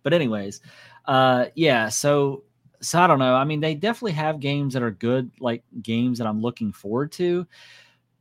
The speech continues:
But I'm wi-, I'm, I'm with you. Like, if you're gonna have 'em, like, be forever away, like, why not do kinda like a, kinda like a state of play and just update us along that journey?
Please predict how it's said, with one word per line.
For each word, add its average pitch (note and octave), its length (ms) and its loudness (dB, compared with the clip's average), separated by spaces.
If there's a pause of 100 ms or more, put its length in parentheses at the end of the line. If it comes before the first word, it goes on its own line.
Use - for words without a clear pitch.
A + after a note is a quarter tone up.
(260)
But D3 120 0
I'm E3+ 140 2
wi-, G3+ 180 -4
I'm, E3+ 300 0
I'm F#3+ 140 0
with E3+ 220 -4
you. C3+ 180 0
Like, G2 200 -6
if - 140 -16
you're E3 100 -4
gonna F#3+ 160 -4
have B2 320 0
'em, C3+ 360 -2
like, G#2+ 460 -8 (340)
be C3 160 -2
forever A2+ 460 -2
away, G#2 580 -6
like, A#2 240 -6 (500)
why A#2+ 240 0
not D3+ 360 -2 (360)
do B2 420 2
kinda A2+ 320 -4
like A2 280 -6
a, G2+ 300 -6 (1080)
kinda C#3 220 0
like B2+ 160 -2
a A2 80 -2
state B2+ 380 -2
of G#2+ 180 -6
play A2 640 -2 (340)
and A#2 140 -8
just A2+ 240 -14
update B2 380 -6
us A2 140 -8
along A#2 300 -4
that G#2+ 160 -8
journey? G2+ 440 -8